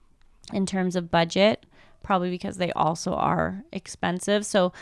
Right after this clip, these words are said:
they're getting creative with not maybe something so grand, or maybe not corsages for the moms, or not, like, a giant, like,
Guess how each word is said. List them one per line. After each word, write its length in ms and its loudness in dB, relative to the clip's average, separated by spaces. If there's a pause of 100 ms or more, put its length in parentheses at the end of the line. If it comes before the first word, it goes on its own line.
(200)
they're 100 2
getting 220 4
creative 680 2
with 220 -2
not 280 4
maybe 300 -2
something 640 -4
so 240 0
grand, 680 0
or 120 0
maybe 560 -2 (720)
not 340 0 (160)
corsages 800 0
for 180 -2
the 120 -2
moms, 680 -2
or 100 0
not, 280 0
like, 180 -4
a 80 -2
giant, 600 -2
like, 460 -4